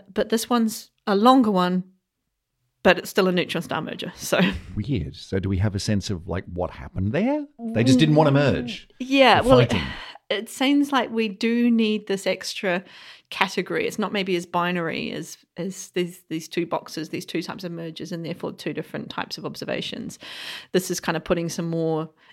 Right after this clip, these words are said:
Speaker 1: evidence that actually the longer ones can be formed by prolonged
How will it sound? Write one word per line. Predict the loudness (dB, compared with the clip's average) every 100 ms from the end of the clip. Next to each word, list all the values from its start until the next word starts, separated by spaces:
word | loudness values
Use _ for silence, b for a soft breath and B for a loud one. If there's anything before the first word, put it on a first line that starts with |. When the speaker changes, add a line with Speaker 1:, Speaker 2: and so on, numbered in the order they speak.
| _
Speaker 1:
evidence | 2 4 2 -2 -4 -6
that | -4 -2
actually | -4 -4 -4 -4
the | -4 -4 -2
longer | -2 -2 -2 -2
ones | -2 -6
can | -8 -6 -4 -4
be | -4 -4 -6 -10 _
formed | -6 -2 -2 -6 -10 -8
by | -6 -6 -6 -8 _ _ _
prolonged | -2 -2 -2 -4 -10